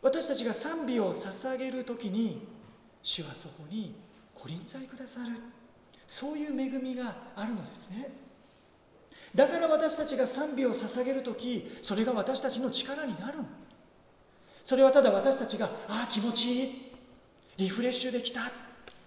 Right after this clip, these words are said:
ストレス解消」、そういうことではない。賛美を捧げるときに、心からの賛美を捧げるときに、そこに主がご臨在くださる。そしてその主の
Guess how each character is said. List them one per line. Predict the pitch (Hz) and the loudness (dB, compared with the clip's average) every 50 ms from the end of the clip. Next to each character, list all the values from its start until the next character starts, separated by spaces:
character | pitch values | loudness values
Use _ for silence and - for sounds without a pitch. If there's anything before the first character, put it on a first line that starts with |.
| - - | -16 -12
ス | - - | 0 4
ト | 269 254 | 4 6
レ | 254 214 | 6 4
ス | - 226 - | 4 0 -4
解 | - - 196 208 | -2 -2 0 0
消」、 | 196 - 214 208 202 208 - - - - | 0 0 0 0 -2 -4 -6 -10 -12 -10
そ | - - 254 311 339 | -8 -6 -4 -2 0
う | |
い | 339 339 | 0 0
う | 339 | 0
こ | 339 339 | 0 -2
と | 339 277 | -2 -2
で | 220 | -2
は | 185 - - | -2 -4 -6
な | - 180 208 | -8 -8 -6
い。 | 240 240 180 - - - - - - - - - - - - _ - - - - - - - - - - - - - _ _ _ - - - - - - - | -6 -6 -8 -10 -14 -18 -20 -20 -20 -20 -20 -20 -20 -20 -20 _ -20 -20 -20 -20 -20 -20 -20 -20 -20 -20 -20 -20 -20 _ _ _ -20 -20 -20 -20 -20 -20 -14
賛 | - - - - 277 277 262 | -12 -12 -12 -10 -10 -10 -8
美 | 240 214 | -8 -8
を | 185 170 | -8 -8
捧 | - 180 170 - 226 226 | -10 -12 -12 -10 -10 -10
げ | - 247 | -10 -10
る | 196 185 | -12 -12
と | 196 214 | -12 -12
き | - - | -12 -10
に、 | 190 180 202 196 156 - - - - - - - - _ - - - - - - | -8 -8 -8 -8 -10 -12 -16 -20 -20 -20 -20 -20 -20 _ -20 -20 -20 -20 -16 -10
心 | - 294 302 339 330 339 330 | -8 -6 -6 -4 -4 -4 -4
か | 330 311 | -2 -2
ら | 294 | 0
の | 277 240 220 | 0 0 -2
賛 | - - 269 277 269 | -4 -4 -4 -4 -4
美 | 233 233 220 | -2 -2 -2
を | 185 | -2
捧 | - 196 180 - 226 240 | -4 -6 -6 -8 -6 -6
げ | 262 254 | -6 -6
る | 226 208 | -6 -8
と | - 190 | -10 -10
き | - - | -10 -8
に、 | 185 196 226 202 - - - - - - - - | -4 -2 -2 -2 -4 -6 -12 -18 -20 -18 -16 -10
そ | - 277 | -8 -8
こ | 269 285 330 | -8 -6 -6
に | 330 311 | -4 -4
主 | - - 262 | -2 -2 -2
が | 233 - | -4 -4
ご | 214 208 254 | -4 -4 -4
臨 | 285 320 330 | -4 -4 -4
在 | 311 330 320 311 | -6 -6 -8 -8
く | 302 294 | -8 -6
だ | 277 262 | -6 -6
さ | - - 247 202 | -6 -4 -4 -4
る。 | 160 135 - - - - - - - - - - - - - - - - - - - _ _ _ _ _ _ _ _ _ _ _ _ _ - - - - - _ _ _ _ _ _ _ _ | -6 -8 -10 -16 -20 -20 -20 -20 -20 -20 -20 -20 -20 -20 -20 -20 -20 -20 -20 -20 -20 _ _ _ _ _ _ _ _ _ _ _ _ _ -20 -20 -20 -20 -20 _ _ _ _ _ _ _ _
そ | - - 147 | -20 -20 -18
し | 135 - | -16 -14
て | - 185 | -12 -12
そ | - - 196 | -12 -10 -10
の | 196 214 | -8 -6
主 | 214 - - - 233 | -6 -4 -4 -4 -4
の | 233 214 180 151 - - | -4 -4 -4 -4 -6 -10